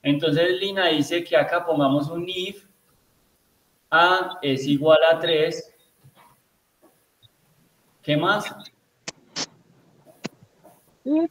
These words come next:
Speaker 2: es igual a tres. Ya ahí quede.
Speaker 1: Luego viene, dentro del if, ¿qué hay que poner cuando uno escribe la condición?
Speaker 2: Then.
Speaker 1: Un then, ¿cierto? Que significa luego.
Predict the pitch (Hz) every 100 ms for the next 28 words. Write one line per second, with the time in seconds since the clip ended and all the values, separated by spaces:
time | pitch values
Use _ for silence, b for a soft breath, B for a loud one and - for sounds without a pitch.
0 | - 233 247 269 254 277 269 269 - 285
1 | 277 277 - - _ _ _ _ _ _
2 | _ _ _ _ _ _ _ _ _ _
3 | _ _ _ - _ _ _ _ _ _
4 | _ _ _ _ _ _ _ _ _ -
5 | 220 202 202 196 202 - 202 208 202 196
6 | - _ _ _ - - - 147 147 165
7 | 180 190 190 190 185 185 - - _ _
8 | _ - 151 151 147 156 147 147 147 147
9 | 175 180 190 190 190 190 202 185 - 170
10 | 151 151 147 185 185 190 - 151 139 131
11 | 139 139 143 143 - 339 269 196 214 _
12 | _ _ _ _ _ _ 143 135 139 139
13 | 180 190 190 - 180 180 160 151 135 139
14 | 139 131 139 165 185 165 147 101